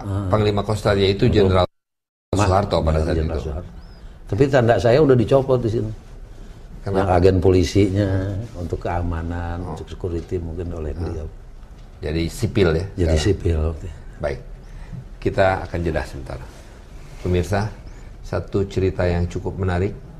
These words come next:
Speaker 2: dari polisi tingkat dua Sukitman. Anda masih bersama dengan Quick Channel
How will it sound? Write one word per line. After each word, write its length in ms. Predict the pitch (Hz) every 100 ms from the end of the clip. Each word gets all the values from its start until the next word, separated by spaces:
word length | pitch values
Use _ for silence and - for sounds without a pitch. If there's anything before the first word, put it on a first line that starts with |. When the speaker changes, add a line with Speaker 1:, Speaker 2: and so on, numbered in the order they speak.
| - - - - -
Speaker 2:
dari 480 | - 90 90 90 87 87 - - - - - - - - - -
polisi 480 | 101 101 - 85
tingkat 400 | - 87 80 90 -
dua 320 | 92 82 71 67 - - - - - -
Sukitman. 640 | - 82 82 78 80 71 64
Anda 160 | 90 85
masih 240 | 76 -
bersama 320 | 71 82 76
dengan 320 | 69 71 65 64 - - - - - - -
Quick 160 | 76 -
Channel 320 | 76 71 78